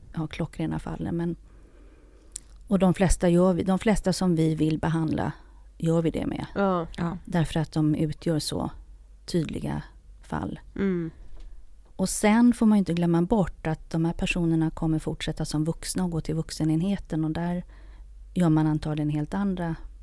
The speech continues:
Speaker 1: bedömningar, och då har tiden också visat var det här tog vägen.
Speaker 2: Mm.
Speaker 3: Ja, just det.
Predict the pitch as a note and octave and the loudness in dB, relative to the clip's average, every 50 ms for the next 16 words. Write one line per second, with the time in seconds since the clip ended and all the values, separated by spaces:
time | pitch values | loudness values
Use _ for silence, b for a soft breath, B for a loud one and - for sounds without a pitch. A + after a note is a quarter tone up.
0 | - - - - E3+ D#3+ D#3 D3 C3+ C3+ - - - - - - - - E3+ E3 | -18 -14 -4 -4 -2 0 0 0 0 0 -2 -2 -4 -4 -4 -6 -4 -4 -4 -4
1 | E3+ - - - G3+ G3+ F#3 F#3 F3+ E3 D#3 D3+ - - - C#3+ C#3+ - b b | -4 -6 -2 -2 -2 -2 0 0 0 0 0 -2 -2 -6 -6 -6 -6 -8 b b
2 | b b b b b b b b b b b - F3+ E3+ E3+ D3 - - - D3 | b b b b b b b b b b b -2 2 2 4 2 2 0 0 -2
3 | C#3 - - E3+ D#3 D3+ D3 D3 - - D#3 D3+ F3 G3 G#3 G3+ F3 - - - | -2 -2 -2 0 2 2 2 2 0 0 0 2 2 2 2 2 -2 -4 -6 -6
4 | - - G3+ G3+ G3 F#3+ F3+ F3+ F3 - F#3 F3 E3 E3+ E3 D3+ - - - F3+ | -2 0 2 2 2 2 2 0 -2 -2 -2 0 0 0 -2 -4 -6 -10 -10 -10